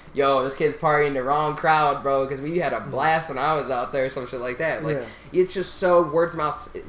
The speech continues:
Speaker 1: word of mouth is such a big thing.
Speaker 2: Yeah, definitely. It definitely is. And that, that's what I said in the second podcast of, like, we do need to, like, stop bumping up people that, like, portray this shit.
Speaker 1: Or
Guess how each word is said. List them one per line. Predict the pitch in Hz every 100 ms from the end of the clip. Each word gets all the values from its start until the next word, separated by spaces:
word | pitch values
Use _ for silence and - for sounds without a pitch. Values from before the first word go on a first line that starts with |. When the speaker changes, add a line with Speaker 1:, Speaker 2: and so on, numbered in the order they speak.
| 127 120
Speaker 1:
word | 139
of | 135
mouth | 120
is | 113
such | - 120 117
a | 104
big | 107 95
thing. | 110 90 98 - - -
Speaker 2:
Yeah, | 123 131 107 - -
definitely. | 127 127 104 104 - - - -
It |
definitely | 123 120 120 120
is. | 120 101 - - -
And | 131
that, | 135 - - - - - - - - - - - -
that's | 156 170
what | 202
I | 202 180
said | 196 185
in | 175
the | 151
second | - 190 170
podcast | 131 123 123 123 120
of, | 127 120
like, | 123 123 117 - - - - 123
we | 143 143
do | 147 151
need | 147 139
to, | 143
like, | 135 127
stop | - 131 117 120 117 - - - - - - -
bumping | 127 123 135
up | 131 123 -
people | 156 147
that, | 123 117 113
like, | 117 120 - - - - - - -
portray | 135 147 160 180
this | 135 -
shit. | - 104 - -
Speaker 1:
Or | 107 101